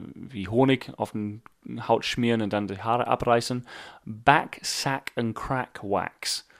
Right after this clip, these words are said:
Cool, ha? Back, Rücken, crack, Popo und Sack.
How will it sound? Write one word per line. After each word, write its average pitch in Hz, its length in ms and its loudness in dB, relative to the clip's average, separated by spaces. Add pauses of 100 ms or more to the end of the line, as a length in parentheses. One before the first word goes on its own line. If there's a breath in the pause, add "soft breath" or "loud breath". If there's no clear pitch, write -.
(360 soft breath)
Cool, 123 200 6
ha? 131 360 4
Back, - 380 2 (100)
Rücken, 180 420 0 (200)
crack, - 460 0 (880)
Popo 165 400 0 (460)
und 104 160 -4
Sack. - 480 0